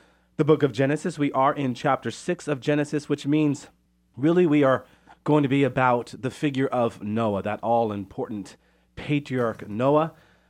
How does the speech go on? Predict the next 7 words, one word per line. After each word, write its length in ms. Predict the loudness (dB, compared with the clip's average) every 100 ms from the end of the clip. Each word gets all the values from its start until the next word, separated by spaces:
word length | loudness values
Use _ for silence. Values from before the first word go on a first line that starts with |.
| _ -6
Um, 180 | -4
now, 140 | 0 2
last 340 | 2 0 -4
week, 420 | -2 -2 -4 -12 _ _ _ _ _ _ -2
I 140 | 0
left 520 | 2 2 2 -2 -12 -4
you 480 | 0 0 0 -4